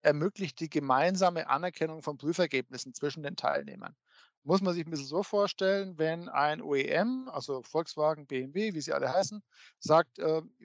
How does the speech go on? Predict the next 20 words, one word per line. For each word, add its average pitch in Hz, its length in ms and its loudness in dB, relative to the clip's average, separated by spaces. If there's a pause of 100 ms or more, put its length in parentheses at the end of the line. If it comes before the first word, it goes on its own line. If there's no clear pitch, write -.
(300)
wir, 151 360 -4
„Ich - 200 -8
will 156 180 0
wissen, 175 240 2
ob 151 180 -2
du 135 260 -8
tisax-konform 196 800 -2
bist, 185 180 -8
lieber 175 180 -4
Lieferant“, 165 560 2 (300)
kann 147 240 4
er 165 260 -2
über 143 160 -2
seine 131 260 -4
tisax-Zulassung 170 720 -2
reinschauen 160 500 0
und 156 40 -14
kann 151 180 -8
sagen, 147 300 -2
„Okay, 180 380 -4